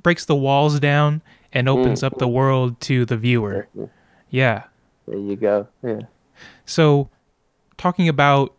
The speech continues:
Speaker 1: traveling and filming and what you do currently, um, especially, you know, you talking about being in Mongolia and having to be resourceful with your gear. Um,
Speaker 2: Yeah.
Speaker 1: do you have any tips for anyone that is interested in, you know,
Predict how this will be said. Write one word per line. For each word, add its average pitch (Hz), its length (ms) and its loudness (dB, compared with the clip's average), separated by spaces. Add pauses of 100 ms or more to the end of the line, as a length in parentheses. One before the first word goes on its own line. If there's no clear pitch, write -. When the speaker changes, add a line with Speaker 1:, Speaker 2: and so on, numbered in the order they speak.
(140)
Speaker 1:
traveling 139 600 2
and 120 100 -2
filming 131 420 0
and 120 120 2
what 139 140 0
you 135 100 -2
do 131 240 2
currently, 127 640 0 (320)
um, 123 360 0
especially, 135 720 0 (360)
you 135 100 0
know, 120 80 2
you 127 180 2
talking 131 380 0
about 123 400 2
being 123 160 0
in 120 100 0
Mongolia 123 500 2
and 117 80 -2
having 120 300 -2
to 120 80 -2
be 117 360 0
resourceful 135 680 2
with 117 160 0
your 117 140 0
gear. 123 400 0 (400)
Um, 127 360 2
Speaker 2:
Yeah. 101 120 -2 (200)
Speaker 1:
do 139 100 0
you 196 100 4
have 208 260 2
any 160 220 2
tips - 440 -4
for 139 380 2
anyone 135 460 2
that 120 140 2
is 120 120 -2
interested 127 640 0
in, 117 420 0 (340)
you 127 120 -2
know, 117 300 0